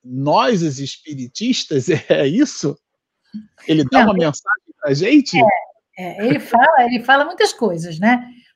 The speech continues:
Speaker 2: Mas ele diz assim: "Os cristãos espíritas, né, eles devem começar iluminando as almas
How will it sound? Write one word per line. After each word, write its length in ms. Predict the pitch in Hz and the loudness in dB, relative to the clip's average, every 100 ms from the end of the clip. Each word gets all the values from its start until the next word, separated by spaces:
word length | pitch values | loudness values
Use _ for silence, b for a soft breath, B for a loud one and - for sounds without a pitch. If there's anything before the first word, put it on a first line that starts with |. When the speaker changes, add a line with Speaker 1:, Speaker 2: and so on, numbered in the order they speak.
| - | 2
Speaker 2:
Mas 160 | 214 | 4
ele 120 | 247 | 4
diz 180 | 233 226 | 2 2
assim: 420 | 247 226 - 175 - _ _ - | 0 0 -4 -4 -6 _ _ -4
"Os 140 | 294 | -2
cristãos 600 | - 466 453 - 359 370 269 | 4 4 4 4 4 4 4
espíritas, 1000 | 262 - 254 311 370 226 214 190 160 - | 2 0 2 4 4 2 -2 -6 -6 -6
né, 300 | 202 302 339 _ _ _ _ _ | -2 -2 -2 _ _ _ _ _
eles 640 | 214 262 381 - - - _ _ _ 185 | 0 2 2 0 -2 -10 _ _ _ -2
devem 880 | 214 262 381 427 220 202 185 170 165 _ _ _ _ _ _ _ _ _ | 4 6 6 4 0 -4 -4 -12 -16 _ _ _ _ _ _ _ _ _
começar 920 | - 220 214 - 226 262 339 285 - _ _ _ _ _ _ | 0 4 2 2 0 2 0 -4 -14 _ _ _ _ _ _
iluminando 720 | 226 247 277 269 240 285 349 | -4 0 2 4 4 4 2
as 240 | 302 214 180 | 0 0 2
almas 640 | 214 302 381 233 214 - | 2 2 2 0 0 -4